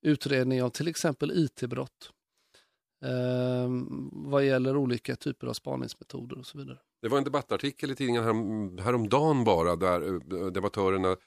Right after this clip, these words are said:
Speaker 2: tyckte att organisationen, den svenska polisorganisationen var lite yxig, att man hade de här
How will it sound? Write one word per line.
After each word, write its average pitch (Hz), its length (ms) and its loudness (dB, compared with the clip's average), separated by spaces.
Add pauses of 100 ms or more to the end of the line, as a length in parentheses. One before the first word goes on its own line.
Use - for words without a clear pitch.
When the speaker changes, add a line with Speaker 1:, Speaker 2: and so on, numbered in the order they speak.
(140)
Speaker 2:
tyckte - 320 -4
att - 160 -4
organisationen, 104 580 -4 (100)
den 92 60 -4
svenska 101 300 -6 (180)
polisorganisationen 87 640 -6
var 85 80 -4
lite 85 260 -10
yxig, - 540 -6
att 80 120 -8
man 87 120 -6
hade 82 220 -6
de 98 120 -6
här 78 160 -6